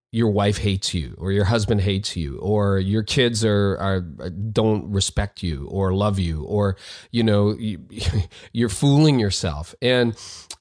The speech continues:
one of the things I'm learning over time is I, I think you've learned very, very well is <laughs> of all the lies we tell,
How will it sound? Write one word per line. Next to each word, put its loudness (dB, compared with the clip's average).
one 4
of 6
the 0
things 2
I'm 2
learning 4
over 2
time 0
is -2
I, -4
I -8
think -4
you've 0
learned 2
very, 2
very 0
well -2
is 0
<laughs> 0
of 0
all 4
the 2
lies 2
we 0
tell, -2